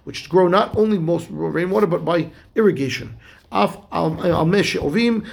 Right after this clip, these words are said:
shegedelim umashkim otam tamid. 'Cause the vegetables need a lot of water.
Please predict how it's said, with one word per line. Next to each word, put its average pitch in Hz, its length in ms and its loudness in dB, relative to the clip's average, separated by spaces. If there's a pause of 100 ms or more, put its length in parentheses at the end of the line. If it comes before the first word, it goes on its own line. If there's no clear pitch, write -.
shegedelim 160 600 0
umashkim 170 420 -2
otam 180 280 -2
tamid. 143 440 -4 (260)
'Cause 120 140 -12
the 143 80 -6
vegetables 160 680 0
need 170 120 -2
a 160 60 4
lot 160 160 4
of 151 80 0
water. 131 300 -2